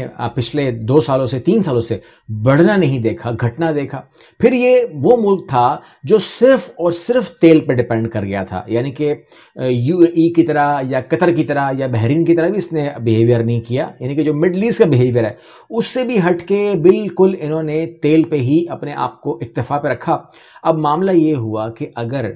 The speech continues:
तेल ही ख़त्म हो जाए, यानी कि बिकना ही ख़त्म हो जाए, क्योंकि रिजर्व तो आपके कभी ख़त्म नहीं हो रहे, जो नज़र आ रहा है मुस्तकबिल करीब में, लेकिन अगर उसका इस्तेमाल ख़त्म हो जाए तो क्या इंतज़ाम करेंगे आप लोग, इसका सब्स्टिट्यूट नहीं पता था। मक्का और मदीने की सूरत हाल, यानी कि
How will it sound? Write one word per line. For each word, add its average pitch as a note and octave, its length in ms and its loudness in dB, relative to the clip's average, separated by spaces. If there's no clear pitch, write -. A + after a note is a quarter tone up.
तेल D3+ 380 4
ही E3+ 260 2
ख़त्म D#3+ 300 -2
हो C#3 180 -4
जाए, G#2+ 260 0
यानी B2+ 140 -4
कि C#3 100 -2
बिकना D#3+ 260 0
ही F3+ 100 2
ख़त्म C#3+ 240 -4
हो A#2 160 -2
जाए, F#2+ 260 -6
क्योंकि E3+ 180 4
रिजर्व D3 320 4
तो - 160 -2
आपके D#3 240 2
कभी E3 240 6
ख़त्म D3+ 200 2
नहीं D3+ 140 0
हो A#2 120 4
रहे, A2+ 140 2
जो A#2 120 2
नज़र A#2 240 2
आ A#2 120 4
रहा G#2+ 80 0
है A#2+ 140 -8
मुस्तकबिल B2 380 -2
करीब B2 280 -2
में, A2+ 160 -4
लेकिन E3+ 300 4
अगर F#3 160 -2
उसका F3+ 160 -4
इस्तेमाल D#3 440 -2
ख़त्म E3+ 260 0
हो C#3+ 100 -2
जाए C#3+ 140 2
तो C#3 100 -4
क्या D#3+ 260 2
इंतज़ाम D3+ 320 0
करेंगे D3 280 0
आप C3+ 180 -2
लोग, D3 220 -4
इसका C#3 180 -8
सब्स्टिट्यूट C3+ 600 -6
नहीं A2+ 240 -2
पता A2 260 -4
था। G#2+ 280 -6
मक्का C#3+ 540 -2
और D#3 420 -2
मदीने C3+ 280 -2
की D3+ 80 -4
सूरत C3+ 320 -8
हाल, B2 340 0
यानी A#2 180 -2
कि A#2 80 -6